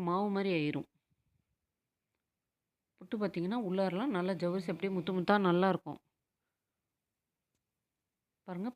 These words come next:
பார்க்கறதுக்கே எவ்வளோ நல்லா இருக்கு. Thank you.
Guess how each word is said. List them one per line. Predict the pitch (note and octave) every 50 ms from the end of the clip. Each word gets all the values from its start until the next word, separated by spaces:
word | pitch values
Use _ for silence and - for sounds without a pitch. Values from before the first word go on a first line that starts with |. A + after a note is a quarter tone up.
| -
பார்க்கறதுக்கே | F3+ F3+ F3+ F#3+ F3+ E3 F3 G3+ F#3+
எவ்வளோ | E3+ F3 F3+ F3 E3 E3
நல்லா | E3 E3 F3 F#3 F3+
இருக்கு. | D#3 - - A3+ D#4 E4 - _ _ _ _ _ _ _ _ _ _ _ _ _ _ _ _ _ _ _ _ _ _ _ _ _ _ _ _
Thank | G#3+ G#3 G#3 G3+ - - G#3+
you. | G#3+